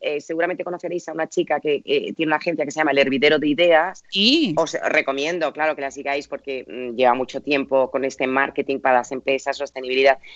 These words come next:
Speaker 1: Y entonces ella eh, bueno, ella es, y su agencia, mm, eh, le están moviendo mucho. El año pasado consiguieron que casi se unieran ca-, doscientas marcas o incluso más y ofrecían cosas muy bonitas, muy chulas a buen precio ese día. Entonces,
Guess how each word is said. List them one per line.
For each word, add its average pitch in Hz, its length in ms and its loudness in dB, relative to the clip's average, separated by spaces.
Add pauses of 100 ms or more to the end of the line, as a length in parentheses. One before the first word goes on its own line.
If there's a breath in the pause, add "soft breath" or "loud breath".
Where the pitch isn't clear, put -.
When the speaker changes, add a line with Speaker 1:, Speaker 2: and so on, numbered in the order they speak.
(100)
Speaker 1:
Y 160 60 -4
entonces 175 320 2
ella 208 540 2 (380 soft breath)
eh, 147 440 -2
bueno, 143 200 -4
ella 127 280 -2
es, 139 180 -10
y 143 160 -8
su 147 140 -12
agencia, 165 520 -2
mm, 135 540 -6
eh, 101 280 -4
le 143 180 0
están 214 240 4
moviendo 180 400 4
mucho. 185 480 -4 (280 loud breath)
El 151 220 2
año 165 180 0
pasado 156 320 -8
consiguieron 151 380 -10
que 139 100 -20
casi 151 300 -4
se 156 120 -4
unieran 143 240 -2
ca-, - 120 -6
doscientas 143 580 0
marcas 147 400 0
o 147 60 -2
incluso 143 380 -2
más 151 320 4 (320 soft breath)
y 151 140 0
ofrecían 151 640 -4
cosas 165 340 -12
muy 220 380 -2
bonitas, 175 400 -4
muy 180 160 -4
chulas 151 380 -6
a 139 60 0
buen 143 200 -4
precio 139 300 -6
ese 139 140 -6
día. 160 220 0
Entonces, 156 260 -2